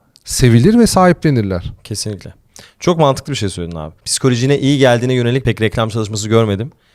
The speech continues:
Speaker 2: Kesinlikle en çok faydalı olduğu kısım o.
Speaker 1: Abi zihninizi de, bedeninizi de başıboş bırakmayın. Meşgul olmak evet fazlası zarar ama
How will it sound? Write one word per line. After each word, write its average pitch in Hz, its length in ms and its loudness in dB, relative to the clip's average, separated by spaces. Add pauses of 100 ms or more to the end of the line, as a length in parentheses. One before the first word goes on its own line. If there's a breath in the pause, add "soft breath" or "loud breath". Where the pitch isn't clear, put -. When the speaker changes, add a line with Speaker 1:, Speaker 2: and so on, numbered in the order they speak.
(480)
Speaker 2:
Kesinlikle 131 800 0 (120)
en 170 240 4
çok 143 200 -2
faydalı 110 380 0
olduğu 104 240 -2
kısım - 240 -12
o. 85 80 -12 (460)
Speaker 1:
Abi 113 220 4
zihninizi 117 680 4
de, 110 320 0
bedeninizi 110 680 2
de 117 320 0
başıboş 104 480 -2
bırakmayın. 101 600 0
Meşgul 113 420 4
olmak 139 420 4
evet 135 240 4
fazlası 120 500 4
zarar 127 280 6
ama 123 260 4